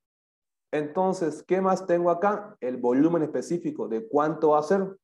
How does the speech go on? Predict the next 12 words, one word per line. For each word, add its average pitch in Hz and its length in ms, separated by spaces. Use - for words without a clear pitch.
El 110 180
volumen 131 480
específico 143 520
número 156 320
uno 190 400
va 143 120
a 147 60
ser 160 300
de 135 80
un 131 180
cierto 120 560
valor. 165 500